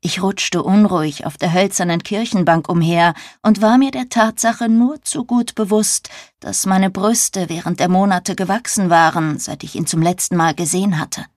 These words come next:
Mein schwarzes Kleid war züchtig, aber die Art und Weise, wie er mich ansah,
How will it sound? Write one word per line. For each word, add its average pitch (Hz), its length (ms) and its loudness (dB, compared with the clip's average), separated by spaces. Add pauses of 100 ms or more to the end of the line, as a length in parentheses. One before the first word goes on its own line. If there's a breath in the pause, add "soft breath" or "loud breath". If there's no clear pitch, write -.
(960)
Mein 220 240 2
schwarzes 220 560 0
Kleid 180 320 0
war 165 100 0
züchtig, - 720 -2 (320 loud breath)
aber 202 160 0
die 214 220 -4
Art 220 260 -4
und 180 240 -2
Weise, 190 460 0
wie 190 100 0
er 180 80 2
mich 170 240 -4
ansah, 175 540 2